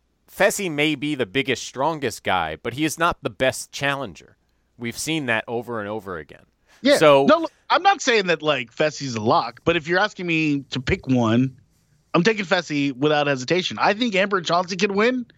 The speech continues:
Speaker 2: I think Banana Zanani could win. I think Devin and Tori could win. I
Speaker 1: I
Speaker 2: think Ross
Speaker 1: think,
Speaker 2: and Olivia could win. But
Speaker 1: honestly,
Speaker 2: I'm, I'm,
Speaker 1: the
Speaker 2: I'm making Fe-, uh, Fessy and Mariah the favorites.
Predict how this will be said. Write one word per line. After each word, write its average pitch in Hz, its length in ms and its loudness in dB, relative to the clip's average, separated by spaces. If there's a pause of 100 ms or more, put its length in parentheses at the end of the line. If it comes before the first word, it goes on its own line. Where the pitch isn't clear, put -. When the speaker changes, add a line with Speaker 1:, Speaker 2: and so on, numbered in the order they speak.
(260)
Speaker 2:
I 139 160 2
think 165 240 -4
Banana 185 300 0
Zanani 196 420 -2
could 214 100 -2
win. 254 380 -2
I 165 80 -2
think 175 200 -4
Devin 196 200 2
and 208 100 -4
Tori 220 220 0
could 208 140 -4
win. 240 320 2
I 220 80 0
Speaker 1:
I - 60 6
Speaker 2:
think 196 120 4
Ross 196 260 4
Speaker 1:
think, - 140 -8
Speaker 2:
and - 20 0
Olivia 226 220 -4
could 135 120 -4
win. 190 320 2 (260)
But 151 40 0
Speaker 1:
honestly, 156 680 4 (160)
Speaker 2:
I'm, 131 80 -4
I'm, 131 40 -4
Speaker 1:
the 151 220 -6
Speaker 2:
I'm 147 140 0
making 202 320 -2
Fe-, 202 180 -4
uh, 151 140 0
Fessy 147 400 -2
and 127 120 2
Mariah 120 300 2
the 98 100 -2
favorites. 95 360 -6